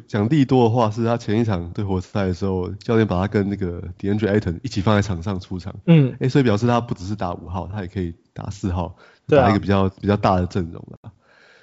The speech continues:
Speaker 1: 对，但是比较利空的话，就是前一场是因为那个 Jae Crowder 嘛，跟那个 Dario Saric 都没有上场。
Speaker 2: 嗯哼。
Speaker 1: 那他们其实应该都蛮快就回来了，而且太阳教练非常喜欢 Jae Crowder，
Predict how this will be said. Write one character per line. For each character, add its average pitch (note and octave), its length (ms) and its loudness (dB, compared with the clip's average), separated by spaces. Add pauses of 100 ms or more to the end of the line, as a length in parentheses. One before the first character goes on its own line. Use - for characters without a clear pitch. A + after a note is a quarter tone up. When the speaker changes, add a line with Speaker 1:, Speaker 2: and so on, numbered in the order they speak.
(200)
Speaker 1:
对， F2 280 -2
但 C#3 180 2
是 D3+ 180 4
比 B2+ 160 2
较 D3 180 4
利 C#3+ 200 4
空 B2+ 120 4
的 B2 60 4
话， B2+ 100 2
就 B2 80 0
是 B2 120 0
前 A#2 180 -4
一 B2+ 40 0
场 G#2+ 120 0
是 A2+ 100 -2
因 A#2 80 2
为 A2 120 4
那 G#2 80 -2
个 F#2 160 -4
Jae G#2+ 160 0
Crowder G2 460 -2
嘛， F#2+ 200 -12
跟 G2 160 -8
那 G2 80 -6
个 F#2+ 100 -6
Dario G2+ 480 -2
Saric F#2 440 -4
都 G#2 80 2
没 G#2 80 6
有 F2 100 4
上 F2 160 -2
场。 D2+ 160 -8 (520)
Speaker 2:
嗯 D3 100 2
哼。 - 0 -
Speaker 1:
那 A#2 100 8
他 A#2 80 8
们 G#2 220 4
其 G#2 160 -6
实 G#2 340 0
应 G#2+ 80 -4
该 G#2 180 2
都 G#2 140 2
蛮 F#2+ 140 -2
快 G2+ 100 -4
就 G2 80 -2
回 F2 140 -8
来 F2 100 -8
了， - 160 -12
而 G2 80 -14
且 F#2+ 220 -8 (200)
太 - 140 -4
阳 G#2 80 2
教 A#2 120 4
练 G#2+ 140 2
非 A2+ 60 0
常 G2+ 100 0
喜 F#2+ 160 -6
欢 F#2 160 -4
Jae F#2+ 160 -8
Crowder， F2 520 -12